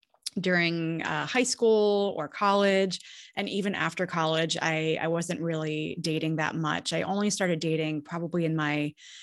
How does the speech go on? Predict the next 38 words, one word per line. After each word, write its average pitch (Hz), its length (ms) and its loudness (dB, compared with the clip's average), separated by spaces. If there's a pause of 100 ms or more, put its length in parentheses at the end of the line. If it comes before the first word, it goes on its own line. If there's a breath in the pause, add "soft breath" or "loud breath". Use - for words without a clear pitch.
(220 loud breath)
mid-twenties 190 1120 4
or 254 160 2
so. 254 280 0 (680 loud breath)
And 196 160 0
so 190 140 -2
I 185 80 2
feel 190 180 0
like 185 120 0
I 175 100 2
was, 170 280 0
um, 156 540 -2
a 190 80 0
late 180 300 2
bloomer 160 360 0
when 156 100 -2
it 160 100 -4
comes 160 300 -4
to 170 100 -4
that. 147 360 0
And, 226 260 6
and 254 120 4
there 285 80 6
were 294 60 6
a 277 100 6
lot 190 160 6
of 156 100 -2
reasons 147 320 -4
for 147 240 0
it, 147 280 2
but 156 220 0
a 175 60 2
lot 160 220 2
of 160 80 0
it 156 100 0
had 151 180 -4
to 165 60 -6
do 151 200 -2
with 151 280 -2